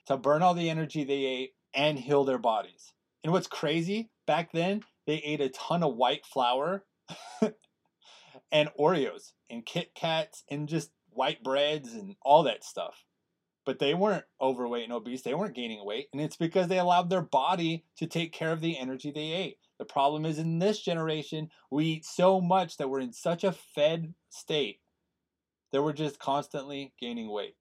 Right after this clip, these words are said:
And this happens over time, guys. This doesn't just happen, like, in a week where it's like, "Oh, I've been doing this and I, I don't gain that much weight." No,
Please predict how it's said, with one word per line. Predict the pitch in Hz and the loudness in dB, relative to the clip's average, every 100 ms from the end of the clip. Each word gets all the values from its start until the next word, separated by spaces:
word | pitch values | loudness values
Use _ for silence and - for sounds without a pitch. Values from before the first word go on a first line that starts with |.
| - | -2
And | 151 | 4
this | 214 | 4
happens | 190 220 226 185 151 | 4 0 2 -2 0
over | 170 156 | 0 -2
time, | - 151 147 | -4 -4 -2
guys. | 127 120 120 - | 0 0 0 -6
This | 135 143 | -4 2
doesn't | 196 190 196 | 2 2 0
just | 185 156 | -2 2
happen, | 160 151 151 | 2 2 -2
like, | 143 | -2
in | 135 | -2
a | 131 | -2
week | 127 127 - | -2 -6 -6
where | 123 117 | -6 -6
it's | 123 | -6
like, | 120 | -4
"Oh, | 139 127 110 _ _ | 0 0 -2 _ _
I've | - | -6
been | 147 | -2
doing | 147 143 | 0 0
this | 151 139 | 0 -2
and | 127 | -4
I, | 120 _ - | -10 _ -4
I | 277 | -2
don't | 214 135 | -2 -2
gain | 143 | -2
that | 135 | -2
much | 131 117 | -4 -6
weight." | 139 139 160 | -4 -4 2
No, | 196 | 2